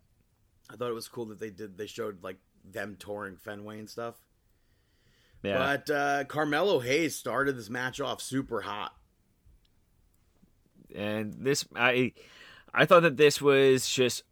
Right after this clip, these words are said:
Speaker 2: awesome. I liked Bron Breakker's entrance, his mask and everything.
Speaker 1: I don't know if I like that mask. That was a, that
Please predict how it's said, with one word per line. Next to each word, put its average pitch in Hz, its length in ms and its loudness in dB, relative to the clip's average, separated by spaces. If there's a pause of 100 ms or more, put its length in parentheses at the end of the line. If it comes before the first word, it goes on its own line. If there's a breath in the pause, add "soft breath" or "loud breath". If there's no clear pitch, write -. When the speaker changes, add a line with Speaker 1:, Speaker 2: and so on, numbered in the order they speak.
(240)
Speaker 2:
awesome. 143 480 2
I 135 180 4
liked 156 260 0
Bron 135 240 2
Breakker's 131 380 -4
entrance, 123 360 -8
his 107 180 -8
mask 104 320 -6
and 127 80 -6
everything. 123 640 -6 (220)
Speaker 1:
I 466 640 -4
don't 294 120 -6
know 185 140 -2
if 127 120 -6
I 123 80 -2
like 110 240 -6
that 95 220 -4
mask. 101 260 -8
That 160 100 2
was 131 140 0
a, - 20 0
that 120 240 0